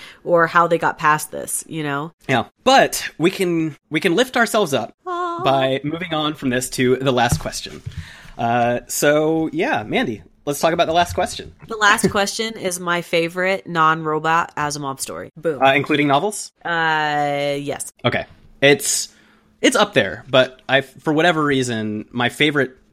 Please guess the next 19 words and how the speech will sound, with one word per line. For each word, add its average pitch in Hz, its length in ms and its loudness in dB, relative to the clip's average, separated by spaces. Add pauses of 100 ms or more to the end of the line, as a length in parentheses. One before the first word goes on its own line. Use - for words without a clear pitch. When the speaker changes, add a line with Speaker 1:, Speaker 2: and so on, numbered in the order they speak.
(140)
Speaker 2:
non-Asimov, 117 1120 0 (180)
non-robot 123 520 2
Asimov 110 340 -4
thing 110 220 -4
is 107 180 -4
actually, 110 460 -2
uh, 101 180 -4 (320)
it's, 117 160 -4
uh, 101 140 -2
The 107 100 -2
Gods 127 240 4
Themselves, 127 640 -2
which 113 160 -6
is 104 180 -4
a - 40 -12
Speaker 1:
It's - 100 0
a - 40 2
Speaker 2:
novel. - 260 -6
Speaker 1:
good, 180 220 -4